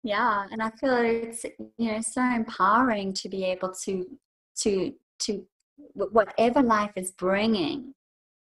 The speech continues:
you know, is to look, you know, look, what is life bringing to me? What is it touching inside of me? What is life showing me so that I can meet myself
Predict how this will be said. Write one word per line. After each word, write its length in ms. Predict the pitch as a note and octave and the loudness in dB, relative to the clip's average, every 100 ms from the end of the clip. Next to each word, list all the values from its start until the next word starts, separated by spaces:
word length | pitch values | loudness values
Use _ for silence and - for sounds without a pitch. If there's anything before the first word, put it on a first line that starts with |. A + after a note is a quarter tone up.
| _ _ - | _ _ -4
you 60 | |
know, 100 | A3+ | 0
is 140 | A3 - | 0 -4
to 160 | - | -4
look, 400 | G#3+ G3+ C4+ - - _ _ _ _ _ _ _ - | -2 2 2 2 -2 _ _ _ _ _ _ _ -12
you 80 | G3+ | -10
know, 100 | D#4 | -6
look, 260 | A3 A3 | -6 -4
what 180 | A3+ A3+ | -2 0
is 180 | C4+ C4+ | 0 0
life 180 | B3 A#3 - | -6 -8 -8
bringing 400 | G#3 G#3 G#3 G3 | -6 -4 -6 -6
to 180 | - F#3 | -8 -6
me? 260 | F3+ F3+ | -6 -6
What 180 | F#3 G3+ | -4 -4
is 160 | A3 A3 | -4 -6
it 180 | G#3+ - - | -8 -10 -10
touching 420 | A3 - G#3 F#3+ | -10 -8 -6 -4
inside 540 | F3+ F3 - E3+ E3+ | -4 -6 -10 -12 -10
of 100 | F3 | -8
me? 220 | F3+ F3 F3 | -6 -6 -4
What 240 | F#3+ G3+ | -4 -4
is 220 | G#3+ - - | -6 -8 -10
life 280 | G3 F#3+ F#3+ | -6 -6 -6
showing 680 | - F#3 G3 G#3 G#3+ F#3+ | -6 -4 -2 -2 -2 -2
me 360 | F3 D#3+ D#3+ F3 _ _ _ F#3 | -2 -2 -4 -8 _ _ _ _
so 180 | - G#3 | -6 -4
that 200 | G3+ G3 | -2 -4
I 60 | F#3+ | -6
can 320 | F#3+ G3 G3 | -4 -2 0
meet 260 | G#3+ A#3 A#3 | 0 0 -2
myself 440 | G3 F#3+ F#3 F3+ | -4 -4 -4 -6